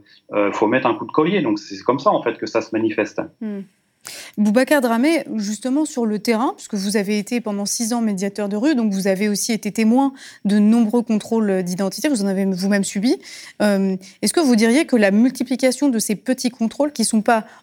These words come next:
Speaker 2: en soi un, un acte de brutalité, parce qu'ils peuvent aussi bien se passer, ils peuvent bien ou mal se passer, euh, on va dire, mais est-ce que le fait d'être contrôlé comme ça fréquemment, tous les jours, plusieurs fois par jour,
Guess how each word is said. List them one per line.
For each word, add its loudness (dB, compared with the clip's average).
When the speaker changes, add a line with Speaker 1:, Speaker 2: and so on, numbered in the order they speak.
Speaker 2:
en 6
soi 0
un, 2
un 4
acte 0
de 0
brutalité, 0
parce 0
qu'ils -6
peuvent 0
aussi -2
bien 0
se -2
passer, 0
ils 4
peuvent 2
bien 6
ou 2
mal 4
se -2
passer, 2
euh, 0
on 0
va 2
dire, -2
mais 6
est-ce 0
que 0
le 4
fait 4
d'être 0
contrôlé 0
comme -2
ça -2
fréquemment, 0
tous -4
les 4
jours, 0
plusieurs 0
fois 0
par -2
jour, 0